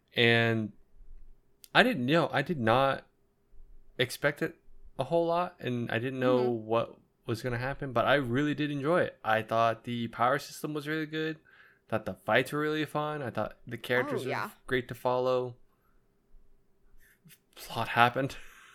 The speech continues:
Speaker 1: <laughs>
Speaker 2: A lot happened in thirteen episodes.
Speaker 1: Yeah. But it didn't feel too choppy. But I also think w-, we both watch weekly, right?
Speaker 2: Yeah,
Speaker 1: Relatively?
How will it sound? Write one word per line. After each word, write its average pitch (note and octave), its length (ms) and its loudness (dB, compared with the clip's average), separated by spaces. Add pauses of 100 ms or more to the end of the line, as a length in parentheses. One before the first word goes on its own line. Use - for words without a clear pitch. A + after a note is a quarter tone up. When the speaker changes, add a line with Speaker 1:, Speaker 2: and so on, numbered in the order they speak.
(140)
Speaker 1:
<laughs> - 500 -20
Speaker 2:
A C4+ 100 8
lot B3+ 400 2
happened B4+ 320 6
in C#4+ 100 0
thirteen D4+ 420 2
episodes. D#3+ 580 -4
Speaker 1:
Yeah. C3+ 220 2 (840)
But G#3 140 6
it G3+ 140 4
didn't B3 180 4
feel G#3+ 400 6
too G3 680 0 (400)
choppy. D3 560 0 (1040)
But D#3+ 120 4
I D#3 100 12
also E3 280 6
think D#3+ 340 -2
w-, D3 260 -8
we D#3+ 140 0
both D3+ 280 2
watch B2 280 2
weekly, A#2 400 -4 (200)
right? C#3 300 0 (260)
Speaker 2:
Yeah, C#3 60 -2
Speaker 1:
Relatively? F3 360 -2